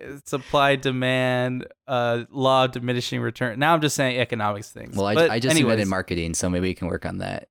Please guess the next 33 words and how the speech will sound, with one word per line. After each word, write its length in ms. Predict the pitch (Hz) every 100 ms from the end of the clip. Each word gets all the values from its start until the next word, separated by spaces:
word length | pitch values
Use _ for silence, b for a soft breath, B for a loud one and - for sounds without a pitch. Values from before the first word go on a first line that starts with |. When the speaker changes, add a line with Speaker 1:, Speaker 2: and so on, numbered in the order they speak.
| -
Speaker 1:
We 80 | 117
can 140 | 110
figure 200 | 107 110
Speaker 2:
Yeah, 260 | - 139 123
Speaker 1:
that 40 |
out. 60 | - -
Speaker 2:
exactly. 240 | - - -
<laughs> 1120 | - - _ _ _ _ _ _ _ - 113
We'll 360 | 147 139 135 139
work 240 | 131 113
on 180 | 117 104
it. 180 | 92 -
Speaker 1:
Yeah. 80 | - b b _
Speaker 2:
But 300 | 147 139 - - 143 -
be 180 | 160 185
sure 200 | - 170
to 80 | 151
share 180 | 156
with 140 | 143 127
your 80 | 131
friends 580 | 135 123 120 120 117 - _ _
and 260 | 151 208 202
your 100 | 131
enemies 460 | 120 113 110 107
and 140 | 120 113
to 80 | 117
comment 340 | 113 107 101
on 160 | 107 104
Apple 220 | - 104
Podcasts 420 | 90 95 90 104
and 80 | 104
Stitcher. 380 | - 101 101 -
So 340 | - 151 131